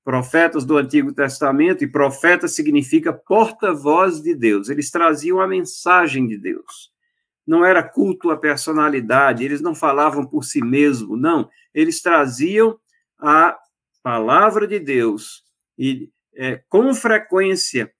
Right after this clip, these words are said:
nós lemos essa expressão, "Assim diz o Senhor", validando, então, é, a sua mensagem e os escritos, então, que nós temos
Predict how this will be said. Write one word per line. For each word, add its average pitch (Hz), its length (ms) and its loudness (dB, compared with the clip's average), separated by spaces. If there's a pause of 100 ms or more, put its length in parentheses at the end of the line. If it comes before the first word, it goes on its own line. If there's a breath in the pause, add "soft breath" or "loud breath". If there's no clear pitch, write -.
(180)
nós 127 320 -6
lemos 147 440 2
essa 139 220 -4
expressão, 135 580 -6
"Assim 165 600 -4
diz 139 280 -2
o 156 80 -8
Senhor", 113 520 -2 (200 soft breath)
validando, 165 1300 2 (300)
então, 147 720 -2 (280)
é, 131 400 -2
a 139 160 -2
sua 190 400 -2
mensagem 165 960 0 (280)
e 151 260 4
os 156 180 2
escritos, 175 840 -2
então, 143 540 -4 (320)
que 147 120 -4
nós 139 300 -4
temos 139 520 -4